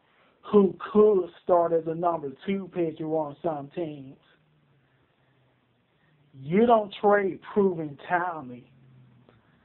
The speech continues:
for guys that aren't likely bets to ever make it to the major leagues and for, for bench players that you can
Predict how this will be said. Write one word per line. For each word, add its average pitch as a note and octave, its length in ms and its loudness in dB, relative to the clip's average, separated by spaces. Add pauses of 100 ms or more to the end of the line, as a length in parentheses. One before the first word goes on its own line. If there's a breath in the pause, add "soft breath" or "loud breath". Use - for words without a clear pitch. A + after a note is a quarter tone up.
(320 soft breath)
for F#3 160 6
guys E3+ 480 4 (160)
that E3+ 240 4
aren't D#3 460 2
likely F3 400 0
bets E3 380 0 (180)
to F#3 220 4
ever E3+ 200 0
make F3 340 0
it E3+ 180 -6
to F3 100 -2
the E3 100 0
major E3 520 -4
leagues E3 520 -8 (880)
and F3+ 300 0 (160)
for, D3 460 0 (1040 soft breath)
for F3+ 180 6
bench E3+ 380 -6 (120)
players D#3 540 -2 (160)
that D#3+ 380 0 (360)
you G#3 280 0
can F#3+ 180 -2